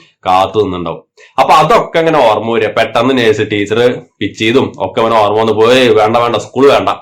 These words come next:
ഇവിടെ കൊണ്ടിറക്കാൻ പറ്റില്ല." എന്റെ മനസ്സിൽ അത്രയും കൊണ്ടു നടന്ന അമ്മ അത്രയും നന്നായി നോക്കിയൊരു സ്ഥലമാണ് സ്കൂള്.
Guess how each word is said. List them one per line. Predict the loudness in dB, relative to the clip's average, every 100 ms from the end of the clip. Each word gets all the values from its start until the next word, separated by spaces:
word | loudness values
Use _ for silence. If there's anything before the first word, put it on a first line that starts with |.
| -16 _ -18 -4
ഇവിടെ | 0
കൊണ്ടിറക്കാൻ | 2 2 2 0 -2
പറ്റില്ല." | -2 -2
എന്റെ | -2
മനസ്സിൽ | -2 -2 -2 -2 -2 -4 _ _ _ _ -16 -6
അത്രയും | -6 -2 0 2 4
കൊണ്ടു | 4 2
നടന്ന | 2 0
അമ്മ | 0 0 0 -6 _ -8
അത്രയും | -6 -4 0 2
നന്നായി | 2 2 2
നോക്കിയൊരു | 2 0 -2 0
സ്ഥലമാണ് | 0 2 -2
സ്കൂള്. | -6 -10 -12